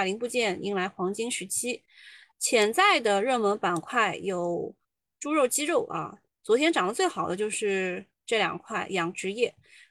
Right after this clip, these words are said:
然后国产软件的话是说华为或推出国产自研内核浏览器。呃，其实昨天信创是另外一个消息涨上去的。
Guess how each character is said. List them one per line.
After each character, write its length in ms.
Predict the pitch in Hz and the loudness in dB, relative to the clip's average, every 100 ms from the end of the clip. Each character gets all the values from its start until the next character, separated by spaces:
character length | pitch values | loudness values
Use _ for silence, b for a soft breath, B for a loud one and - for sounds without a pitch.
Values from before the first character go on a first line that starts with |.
| _ _ | _ _
然 140 | 190 | 0
后 180 | 226 226 | 4 4
国 160 | 220 311 | 4 2
产 180 | 330 | 4
软 220 | 339 269 190 | 4 4 0
件 160 | 247 | -4
的 80 | 240 | -4
话 240 | 240 196 | -2 -2
是 140 | 202 214 | -2 -2
说 160 | 226 | -2
华 240 | 226 185 240 | -2 0 2
为 120 | 208 | 2
或 200 | 226 233 | 2 0
推 180 | 233 196 | 2 0
出 180 | - 247 | 0 -4
国 200 | 214 220 | 2 2
产 320 | - 190 160 | 0 -4 -4
自 180 | - 254 | -6 -2
研 180 | 196 214 | 0 2
内 160 | 269 | 0
核 160 | 226 202 | 0 0
浏 140 | 196 | 0
览 180 | 220 175 | 0 0
器。 340 | 180 - 226 - _ _ _ _ _ _ _ | -2 -2 -4 -6 _ _ _ _ _ _ _
呃， 220 | 185 180 | -6 -4
其 180 | 180 - | -4 -4
实 160 | 294 294 | -4 -4
昨 180 | - | 0
天 140 | 226 302 | 2 2
信 180 | 381 277 | 2 0
创 200 | 285 226 | 0 -2
是 140 | 240 | -4
另 120 | 269 | -2
外 120 | 294 | 0
一 20 | 240 | -2
个 60 | |
消 180 | 202 185 | -2 -6
息 100 | 196 | -6
涨 220 | 175 170 | -8 -8
上 100 | 190 | -10
去 160 | 180 - | -10 -10
的。 140 | - | -14